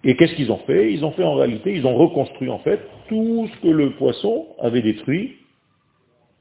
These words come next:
Avec quoi ? Avec les os du poisson. D'accord ? Donc en fait, on raconte ici une histoire qui est un petit peu bizarre, d'un, d'un, d'un, d'un, d'un gros poisson, euh,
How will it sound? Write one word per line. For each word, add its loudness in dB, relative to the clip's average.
Avec 2
quoi ? 2
Avec 0
les 2
os 4
du -6
poisson. -8
D'accord ? -6
Donc -2
en 2
fait, 2
on -2
raconte -4
ici -12
une -8
histoire -6
qui -8
est -4
un -8
petit -16
peu -6
bizarre, -2
d'un, 0
d'un, -2
d'un, -6
d'un, -6
d'un -4
gros -2
poisson, -2
euh, -4